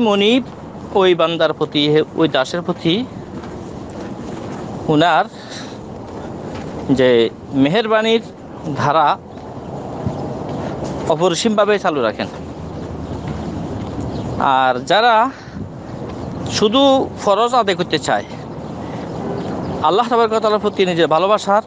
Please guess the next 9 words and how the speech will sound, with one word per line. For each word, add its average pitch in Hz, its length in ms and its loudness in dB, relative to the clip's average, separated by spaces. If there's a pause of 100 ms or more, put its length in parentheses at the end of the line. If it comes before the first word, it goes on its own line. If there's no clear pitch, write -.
প্রকাশ 165 260 0 (100)
হবে 190 180 4 (720)
নফল 190 300 4 (1400)
ইবাদতের 135 380 2
মাধ্যমে, 120 320 0 (1700)
তখন 165 240 4
আল্লাহ 202 160 4
তাবারক 202 260 2
ওয়া 190 120 6